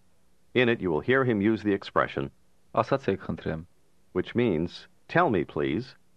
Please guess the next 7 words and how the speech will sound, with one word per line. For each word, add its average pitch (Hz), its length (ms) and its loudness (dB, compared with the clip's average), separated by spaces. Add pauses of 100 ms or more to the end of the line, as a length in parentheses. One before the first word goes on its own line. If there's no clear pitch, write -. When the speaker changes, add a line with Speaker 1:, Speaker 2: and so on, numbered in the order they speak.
(140)
Speaker 2:
Ասացեք, 113 500 0
խնդրեմ։ 82 440 -6 (680)
Speaker 1:
Listen. 127 320 -2 (760)
Speaker 2:
Բարի 147 300 4
օր, 104 140 2
Թալին։ 82 400 2 (400)
Ո՞նց 165 300 0